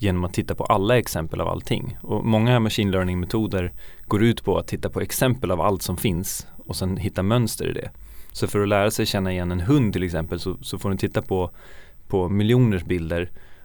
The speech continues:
eh, där man har facit, så man har taggat upp vilka som är en hund och vilka som inte är en hund.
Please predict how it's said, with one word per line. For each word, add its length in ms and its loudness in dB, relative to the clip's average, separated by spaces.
eh, 260 -4
där 160 2
man 140 4
har 80 2
facit, 520 2
så 60 -6
man 120 -2
har 60 0
taggat 320 -2
upp 140 0
vilka 240 0
som 160 0
är 40 4
en 100 4
hund 220 0
och 80 -2
vilka 160 -2
som 140 -4
inte 300 0
är 40 2
en 60 0
hund. 280 -2